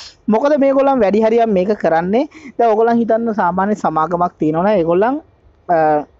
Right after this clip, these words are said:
වෙළඳ දැන්වීම්, දැන්වීම් දා-, පළ කරන්නේ, අ, ටී වී චැනල් හරහා. එතකොට මේ ටී වී චැනල් වලට ලක්ෂ ගණන් මුදල් ගෙවනවා. දැන් මේ ආයතනේ එහෙම මුදල් ගෙවන්නේ නැහැ ලක්ෂ ගණන්. එතකොට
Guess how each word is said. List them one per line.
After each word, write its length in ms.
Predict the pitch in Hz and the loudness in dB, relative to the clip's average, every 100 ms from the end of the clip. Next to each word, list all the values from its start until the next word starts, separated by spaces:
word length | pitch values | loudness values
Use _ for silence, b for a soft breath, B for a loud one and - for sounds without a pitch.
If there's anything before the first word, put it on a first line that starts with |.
| _ _ _ _ _ _ _ _ | _ _ _ _ _ _ _ _
වෙළඳ 340 | 156 175 202 214 | -2 0 0 0
දැන්වීම්, 380 | 220 214 220 214 | 0 0 0 0
දැන්වීම් 440 | 180 180 214 226 180 | 0 0 2 0 0
දා-, 240 | 165 165 | 0 0
පළ 220 | 160 156 160 | 0 -2 0
කරන්නේ, 380 | 180 208 285 190 - _ _ _ _ _ - | 0 0 -2 -4 -12 _ _ _ _ _ -4
අ, 160 | 170 | -2
ටී 240 | 160 254 254 | 0 0 0
වී 100 | 247 | 0
චැනල් 340 | 220 170 151 | -2 0 0
හරහා. 280 | 151 143 135 - - B B B _ | 0 -2 -6 -10 -20 B B B _
එතකොට 300 | 226 277 285 | -2 0 2
මේ 160 | 311 | 0
ටී 280 | 269 220 214 | 0 0 2
වී 140 | 226 254 | 2 0
චැනල් 380 | - 202 208 | -2 0 2
වලට 240 | 226 247 285 | 2 2 0
ලක්ෂ 320 | 190 - 254 | -2 -2 0
ගණන් 240 | 233 233 | 0 2
මුදල් 280 | 254 180 170 | 0 2 0
ගෙවනවා. 360 | 165 151 143 143 B B B - | 0 0 -2 -6 B B B -4
දැන් 180 | 277 | 0
මේ 240 | 226 208 247 | 2 2 2
ආයතනේ 480 | 254 254 285 311 285 | 2 2 0 -2 0
එහෙම 240 | 196 247 | 0 2
මුදල් 320 | 240 214 233 | 0 2 0
ගෙවන්නේ 340 | 226 233 247 233 | 0 0 2 2
නැහැ 200 | 233 240 | 2 0
ලක්ෂ 260 | - 202 | 0 -2
ගණන්. 240 | 175 147 - | -2 -4 -6
එතකොට 420 | 175 185 226 226 | -4 -2 0 0